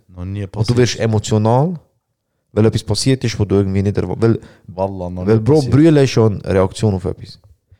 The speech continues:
Speaker 2: Also du kannst ja auf etwas, das ist ja wie bei einem Witz, du kannst auf einen Witz auf drei Arten reagieren. Du kannst hässig werden,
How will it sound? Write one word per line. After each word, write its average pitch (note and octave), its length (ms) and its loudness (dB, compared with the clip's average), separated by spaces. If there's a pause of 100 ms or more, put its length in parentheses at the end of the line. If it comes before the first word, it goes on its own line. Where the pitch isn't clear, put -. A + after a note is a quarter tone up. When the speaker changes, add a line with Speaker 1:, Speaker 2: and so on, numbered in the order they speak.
(180)
Speaker 2:
Also G2 80 -8
du G2 140 -8
kannst A2+ 220 -4
ja A#2 40 6
auf F#2 220 0
etwas, G#2+ 360 -2
das B2 140 0
ist - 40 -6
ja A#2+ 100 0
wie C3 80 2
bei A#2 140 -4
einem G#2+ 220 -2
Witz, A2+ 220 -2
du - 80 -6
kannst G#2 240 -4
auf F#2 80 -14
einen G2 140 -8
Witz A#2 180 -2
auf F#2 100 -8
drei A2 200 0
Arten G#2 220 0
reagieren. F#2 380 -4
Du F2+ 80 -8
kannst F2 280 -8
hässig A2+ 320 -4
werden, B2+ 320 -4